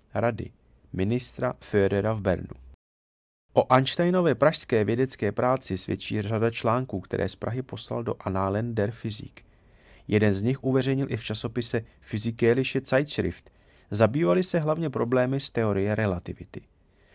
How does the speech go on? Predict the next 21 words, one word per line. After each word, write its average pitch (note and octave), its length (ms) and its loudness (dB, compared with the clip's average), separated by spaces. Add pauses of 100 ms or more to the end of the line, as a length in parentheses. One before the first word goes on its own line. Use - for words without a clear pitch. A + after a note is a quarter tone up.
(160)
Zvláštní G#2 600 4
je, A2+ 120 0
že C3 120 -2
žádný B2+ 380 0
pražský B2+ 420 -4
archiv C3 420 -2
nemá C#3 280 -2
doklad C3+ 320 0
o C3 80 -2
tom, A2 260 2 (380)
kde G#2+ 140 0
Albert D3 440 2
Einstein B2+ 340 -2
v C#3+ 60 -10
Praze C#3 300 0
bydlel. C#3+ 380 -4 (580)
Neexistují D3 640 2
konsignační D3 760 -2
listiny B2+ 460 -4
pražské A#2+ 460 -4
policie. A2 500 -6